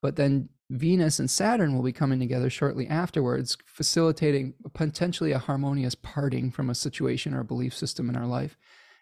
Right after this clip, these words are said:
And then Uranus turning direct can, can in the, the Taurus area of our life, it will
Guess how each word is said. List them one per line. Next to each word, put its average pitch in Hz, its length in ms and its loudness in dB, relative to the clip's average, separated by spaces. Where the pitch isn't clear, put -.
And 185 120 4
then 208 140 4
Uranus 233 380 2
turning 190 280 -2
direct 175 340 -2
can, 175 300 -4
can 160 320 -2
in 156 160 4
the, 131 160 -2
the 143 220 -4
Taurus 277 400 2
area 135 180 0
of 123 100 -2
our 127 80 0
life, 131 300 0
it 147 140 -2
will 135 340 -2